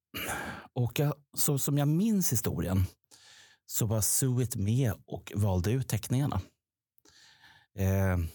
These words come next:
sen var det som så att det var ju väldigt få teckningar på Eric. Och det var ju lite tråkigt, så att hans bok vart lite, lite tunnare för att det inte skulle märkas. För att vi klistrade in alla de här tävlingarna,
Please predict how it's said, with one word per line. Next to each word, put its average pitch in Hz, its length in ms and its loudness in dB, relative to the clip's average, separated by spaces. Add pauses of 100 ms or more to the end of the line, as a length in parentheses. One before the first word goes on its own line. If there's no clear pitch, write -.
(360)
sen 143 140 2
var 135 120 0
det 107 100 -4
som 101 200 0
så 98 240 0
att - 440 -4
det - 60 -2
var 95 80 2
ju 98 60 2
väldigt 107 240 0
få 110 180 0
teckningar 85 380 -2
på 80 120 -2
Eric. - 500 -4 (460)
Och 95 80 -2
det 104 80 0
var 101 60 2
ju 92 60 2
lite 90 200 -2
tråkigt, - 360 -4
så 110 120 2
att - 140 -8 (320)
hans 123 280 0
bok 113 240 -4
vart 104 200 -2
lite, 101 340 2 (120)
lite 107 200 -2
tunnare 123 520 0
för - 120 -4
att 95 60 -6
det - 60 -2
inte 95 120 -4
skulle 92 180 -2
märkas. 98 800 0
För 120 80 0
att - 140 -8
vi 117 120 -2
klistrade 131 420 0
in 151 140 2
alla 90 180 2
de 85 100 0
här 82 320 0 (400)
tävlingarna, 123 520 0